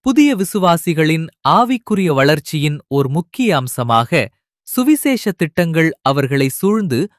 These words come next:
பாதுகாப்பு அளிக்க அப்போஸ்தலர் கவனம் செலுத்தினர். விசுவாசிகளின் ஆவிக்குரிய வளர்ச்சிக்கான காரியங்களுக்காக நல்ல ஒழுங்குமுறைகள் ஏற்படுத்தப்பட்டு ஒவ்வொரு சபையிலும் உத்தியோகஸ்தர்கள் நியமிக்கப்பட்டனர். இது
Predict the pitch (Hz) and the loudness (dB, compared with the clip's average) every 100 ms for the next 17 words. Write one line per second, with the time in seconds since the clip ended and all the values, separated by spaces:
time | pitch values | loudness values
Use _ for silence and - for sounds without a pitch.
0 | _ _ 175 226 269 233 220 - 170 160 | _ _ 2 2 0 -2 -2 -2 -2 0
1 | 151 - 151 156 135 - - 196 - 123 | -2 -2 -2 -2 -6 -4 -2 -2 -2 -4
2 | 120 147 151 147 139 117 - 117 113 123 | -2 -2 -2 -2 -2 -4 -6 -6 -4 -2
3 | 120 104 _ _ _ _ _ _ _ - | 0 -2 _ _ _ _ _ _ _ -6
4 | 170 - 277 269 233 226 208 208 202 - | -4 0 2 2 0 -2 0 0 -2 -2
5 | 143 214 254 233 226 208 165 143 170 - | 2 2 0 -2 -2 0 2 2 0 -2
6 | 175 160 151 139 135 131 147 131 117 110 | -6 -2 -2 -2 0 0 0 -4 -4 -4
7 | 120 110 110 220 - _ _ 170 190 262 | -2 -2 -2 -6 -8 _ _ -2 0 2
8 | 294 233 170 214 262 233 165 151 139 143 | 0 2 2 0 -2 -2 0 0 2 0
9 | 139 139 180 196 139 131 120 120 113 - | 0 0 0 0 -4 -2 -6 -4 -4 -4
10 | 240 _ _ _ - 233 285 294 - 170 | -6 _ _ _ 0 0 2 0 0 0
11 | 165 170 175 175 - 151 165 240 226 165 | 0 2 0 -2 -4 -4 0 2 2 2
12 | - 143 127 131 139 - 160 175 139 - | -2 -4 -2 -2 -2 -2 0 0 -2 -6
13 | 117 117 - 120 113 - _ _ _ _ | -6 -6 -4 -2 -4 -6 _ _ _ _
14 | _ _ _ _ _ _ - 196 143 | _ _ _ _ _ _ -4 0 2